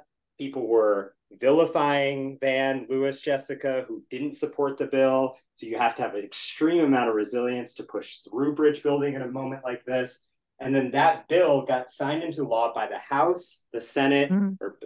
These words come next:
Speaker 1: passed the House, passed the Senate, was signed by the President of the United States, who is Donald Trump, the law and per-, candidate who ran on Law and Order. And then you get to see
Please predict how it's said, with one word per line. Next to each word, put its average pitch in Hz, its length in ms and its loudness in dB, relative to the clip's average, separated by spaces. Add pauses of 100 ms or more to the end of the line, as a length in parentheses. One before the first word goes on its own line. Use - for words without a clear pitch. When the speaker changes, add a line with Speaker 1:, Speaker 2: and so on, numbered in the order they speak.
Speaker 1:
passed 151 300 4
the 151 100 4
House, 117 240 0
passed 165 280 0
the 123 60 -4
Senate, 120 300 -2
was 107 160 -2
signed 151 280 2
by 147 100 2
the 123 80 0
President 117 420 -4
of 110 60 -4
the 107 40 -8
United 104 380 -10
States, 110 420 -8 (340)
who 117 100 2
is 107 100 0
Donald 139 340 4
Trump, - 440 0 (420)
the 123 60 -2
law 139 340 4
and 143 120 -4
per-, 151 340 0 (100)
candidate 147 320 2
who 131 80 0
ran 127 200 -4
on 117 160 -6
Law 117 200 -2
and 110 80 -8
Order. 120 480 -4 (260)
And 143 140 0
then 165 160 6
you 165 80 6
get 170 140 4
to 156 100 0
see 143 500 -4